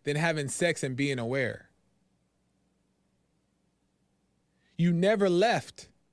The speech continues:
the path when you had sex if you stayed aware,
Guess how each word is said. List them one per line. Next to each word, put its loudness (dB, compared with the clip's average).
the -2
path 2
when -2
you -2
had 0
sex -4
if 2
you 4
stayed 2
aware, 0